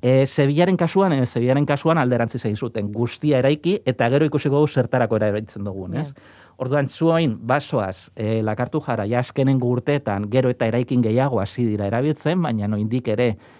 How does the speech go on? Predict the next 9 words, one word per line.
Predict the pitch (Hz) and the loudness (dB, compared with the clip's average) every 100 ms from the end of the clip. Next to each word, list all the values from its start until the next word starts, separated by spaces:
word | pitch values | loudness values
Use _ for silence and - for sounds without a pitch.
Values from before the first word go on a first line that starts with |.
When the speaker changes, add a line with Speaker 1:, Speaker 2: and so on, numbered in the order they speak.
| - | -20
Speaker 1:
Sevillako | - 123 110 113 120 117 120 | -6 -4 -4 -2 -2 0 -2
kasuan, | 127 127 - 131 98 101 - - | 0 -4 -2 -2 -2 -6 -10 -4
e, | 113 | -2
leku | 113 113 110 135 123 | 0 -2 -2 -4 -2
batzuk | 120 110 - 165 117 | 0 -2 0 -2 0
badaude | 110 120 127 110 101 - | 0 2 2 2 -2 -4
erabili | 113 123 120 110 107 | -2 0 0 -2 -4
gabe, | 110 170 220 - | -2 -4 -6 -12
Speaker 2:
Mhm. | 185 170 190 | -10 -10 -12